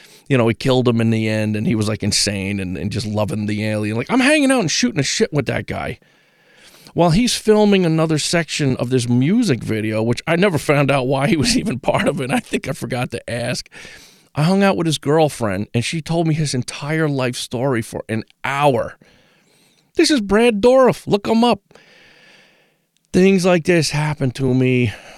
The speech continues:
with enough regularity that it became clear to me my purpose was within that, making that a regular occurrence in my life. And the kinds of people that did that kind of work,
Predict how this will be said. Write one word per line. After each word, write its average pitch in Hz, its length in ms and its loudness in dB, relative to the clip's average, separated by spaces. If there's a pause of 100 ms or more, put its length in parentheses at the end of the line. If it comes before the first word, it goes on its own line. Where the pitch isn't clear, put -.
(100)
with 123 160 0
enough 139 400 2
regularity 123 1000 -2 (140)
that 117 340 0
it 120 80 -2
became 123 340 -2
clear 151 340 0
to 131 80 0
me 110 320 -4 (640)
my 110 80 2
purpose 139 440 -2
was 113 200 -2
within 127 520 0 (100)
that, - 540 -4 (160)
making 110 380 -2
that 120 140 0
a 117 40 0
regular 127 400 0
occurrence 139 460 -2
in 143 80 -2
my 156 160 -2
life. 156 340 -2 (920)
And 135 640 2
the 123 140 -2
kinds 156 420 -2
of 151 120 -4
people 123 640 -2
that - 280 -4 (340)
did 113 240 -2
that 113 160 -2
kind 120 240 -6
of 98 60 -6
work, 117 460 -2